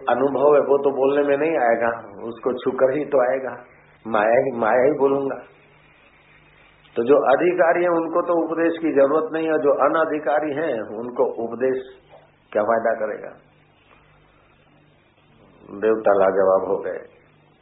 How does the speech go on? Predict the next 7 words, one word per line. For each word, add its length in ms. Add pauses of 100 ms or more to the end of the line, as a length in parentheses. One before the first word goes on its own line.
(580)
फिर 160
शांति 600
से 200
देवताओं 400
ने 80
युक्ति 380
खोजी। 360